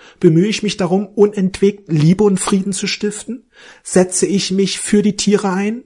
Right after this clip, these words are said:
für Schwächere ein? Setze ich mich für Menschen in der Notlage ein, wie auch immer?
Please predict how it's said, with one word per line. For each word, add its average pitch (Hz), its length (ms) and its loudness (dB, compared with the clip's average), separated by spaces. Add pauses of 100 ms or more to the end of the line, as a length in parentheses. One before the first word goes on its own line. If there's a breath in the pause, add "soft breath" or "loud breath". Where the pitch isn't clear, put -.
für - 320 -2
Schwächere 190 600 -2
ein? 208 300 -4 (400 loud breath)
Setze 180 380 -2
ich 190 200 -4
mich 196 360 -4 (1800 loud breath)
für 180 200 2
Menschen 180 360 2
in 185 120 2
der 180 100 4
Notlage 190 600 4
ein, 208 300 -2
wie 185 120 2
auch 185 140 -2
immer? 202 380 -4